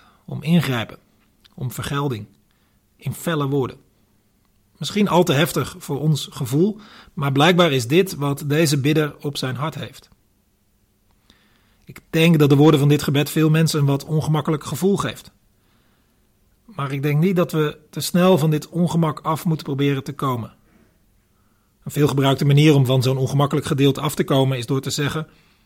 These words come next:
"Ja, hier zit je nog wel echt in het Oude Testament. In het Nieuwe Testament is het heel anders. Daar zegt Jezus dat we onze vijanden lief moeten hebben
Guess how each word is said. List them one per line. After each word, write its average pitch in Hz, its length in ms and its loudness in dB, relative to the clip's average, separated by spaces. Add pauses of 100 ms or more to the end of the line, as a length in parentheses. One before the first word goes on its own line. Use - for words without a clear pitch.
(200)
"Ja, 127 300 -2
hier 151 180 4
zit 156 160 0
je 175 80 -2
nog 160 80 0
wel 147 140 -2
echt 160 200 -4
in 175 80 2
het 156 100 -2
Oude 165 220 0
Testament. 131 560 -4 (520)
In 135 140 -10
het 117 120 -6
Nieuwe 196 160 6
Testament 147 480 0
is 123 120 -10
het 131 140 -10
heel 139 280 -2
anders. 139 400 -4 (640)
Daar 156 220 0
zegt 147 180 -2
Jezus 160 320 2
dat 143 140 -2
we 156 60 -4
onze 143 180 0
vijanden 160 380 2
lief 180 180 0
moeten 170 200 0
hebben 107 220 -10